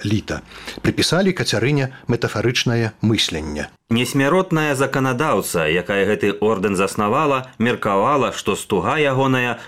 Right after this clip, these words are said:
Speaker 2: лучыць колер пораху і колер агню.
Speaker 1: Як бачым, святы Георгі тут ні да чога. Усё прасцей. Двухгаловы арол,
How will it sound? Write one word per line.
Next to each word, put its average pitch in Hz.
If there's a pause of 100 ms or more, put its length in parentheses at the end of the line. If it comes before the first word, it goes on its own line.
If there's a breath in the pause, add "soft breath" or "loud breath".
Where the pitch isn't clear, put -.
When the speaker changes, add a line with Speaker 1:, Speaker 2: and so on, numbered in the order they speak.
Speaker 2:
лучыць 180
колер 147
пораху 104
і 135
колер 82
агню. 98 (340)
Speaker 1:
Як 113
бачым, 120
святы 113
Георгі 127
тут -
ні 131
да 131
чога. - (320 loud breath)
Усё 147
прасцей. - (360 loud breath)
Двухгаловы 127
арол, 98